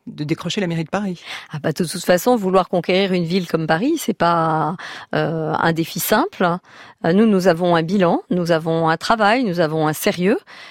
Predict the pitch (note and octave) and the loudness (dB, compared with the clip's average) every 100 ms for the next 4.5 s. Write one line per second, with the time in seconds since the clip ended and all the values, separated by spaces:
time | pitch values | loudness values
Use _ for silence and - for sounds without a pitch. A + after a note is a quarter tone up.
0 | - - F3 F3+ F3+ D#3 D#3 D3+ D3 D3+ | -8 0 2 4 2 2 2 2 0 0
1 | D3 D3 D3 F#3 F3+ E3 E3+ G3 A3 F3 | 0 -2 -4 -4 -4 -2 0 0 0 0
2 | D#3 E3 - - - E3+ D#3+ F#3 A3 F3+ | -2 -4 -14 -8 -2 0 0 0 -2 0
3 | D#3+ D#3 D3+ D#3+ F3 F#3 G3 G3+ A#3+ E3 | 0 0 0 0 2 2 2 2 0 0
4 | E3+ E3 D#3+ D#3 | 2 2 2 2